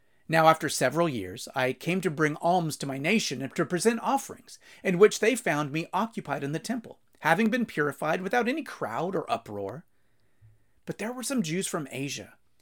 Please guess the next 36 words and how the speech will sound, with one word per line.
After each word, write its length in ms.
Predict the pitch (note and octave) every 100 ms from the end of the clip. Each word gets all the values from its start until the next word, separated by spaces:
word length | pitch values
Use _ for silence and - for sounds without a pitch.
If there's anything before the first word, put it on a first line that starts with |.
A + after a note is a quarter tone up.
| _
who 180 | - G3+
ought 220 | G#3 C4
to 100 | -
have 100 | A#3
been 160 | E3 D3
present 380 | - A3 F#3+ D3
before 340 | B2+ - A#3
you 200 | D#3 C3
and 80 | C#3+
to 80 | D3
make 240 | D3+ E3 E3 -
accusation, 800 | C#3+ - B2 C#3+ G3+ - - A2+ _ _ - - -
if 100 | -
they 140 | A3+
should 180 | A3 D3
have 140 | B2
anything 280 | D3+ D3+ G#2
against 400 | F#2 F3+ - -
me. 180 | - - _ _ _ _ _ _ -
Or 160 | G3 A3+
else 160 | A#3
let 200 | G#3+ B3+
these 240 | A3+ C#4+ E3+
men 200 | D#3+ E3
themselves 540 | F3 D#3+ - - -
tell 280 | - D#3 C#3+
what 160 | D3+ C#3+
misdeed 460 | C#3+ - D3 D3
they 120 | C3+
found 380 | B2+ D#3+ G3 D3+
when 160 | A#2+ A#2+
I 80 | A#2
stood 300 | - D#3+ C3
before 200 | - A#2+
the 80 |
council, 540 | - E3+ F#3+ - -